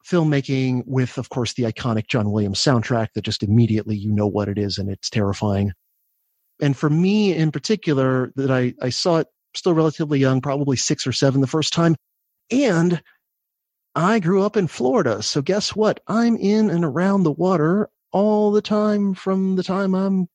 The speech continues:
a toddler. So it's one where, you know, if you live nowhere near the ocean and you're not in the water much or whatever,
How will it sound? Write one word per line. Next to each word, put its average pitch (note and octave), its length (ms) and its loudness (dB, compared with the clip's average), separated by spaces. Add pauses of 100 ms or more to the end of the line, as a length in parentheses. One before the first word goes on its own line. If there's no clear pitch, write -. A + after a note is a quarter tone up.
(160)
a D#3+ 60 0
toddler. A3 500 -2 (600)
So D3 680 2 (880)
it's - 260 -4
one F#3 240 2
where, D#3+ 400 2
you F3 100 2
know, C3+ 100 2
if B2+ 120 -2
you A3 60 0
live A3+ 180 2
nowhere F#3+ 320 2
near E3+ 160 2
the C#3+ 160 2
ocean D3 400 2
and A2+ 180 2
you're C#3 220 0
not D3 200 0
in C#3 80 2
the A#2+ 80 2
water C3 280 2
much C3 300 -2
or A#2+ 40 -4
whatever, A#2+ 640 0